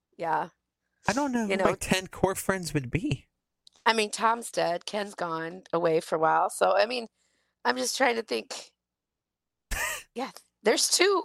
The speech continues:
Speaker 1: gone. They, they won't be able to go for a while. <laughs> And
Speaker 2: That, that took me a minute to figure out what you said.
Speaker 1: Yeah, I'm like,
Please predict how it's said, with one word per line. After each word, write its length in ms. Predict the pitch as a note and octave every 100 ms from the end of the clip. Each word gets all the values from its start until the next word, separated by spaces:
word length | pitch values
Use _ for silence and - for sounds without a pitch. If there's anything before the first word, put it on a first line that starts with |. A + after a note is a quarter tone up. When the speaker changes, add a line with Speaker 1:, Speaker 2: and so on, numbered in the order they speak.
| -
Speaker 1:
gone. 400 | C4 E4 A#3 C4
They, 100 | B3+
they 100 | A#3+
won't 200 | B3 A#3+
be 80 |
able 140 | B3 A#3
to 60 |
go 200 | A3 C#4+ E4
for 100 | G#3+
a 40 |
while. 320 | F#3+ F#3 A3 - - -
<laughs> 280 | - _ -
And 140 | C4+ B4+ C5+ D5 - _ _ - C5+ _ _ _ _ -
Speaker 2:
That, 140 | G4
that 260 | G4+ F4+ -
took 180 | F#4+ D4
me 120 | F4
a 40 |
minute 240 | A#3+ D4 -
to 100 | C4+
figure 240 | - G#3+
out 100 | G#3+
what 120 | G3+
you 80 | -
said. 420 | - - C#4+ A3+ - _ _ -
Speaker 1:
Yeah, 140 | F4+ A4+
I'm 380 | C4+ G3+ A3 F4
like, 220 | D#4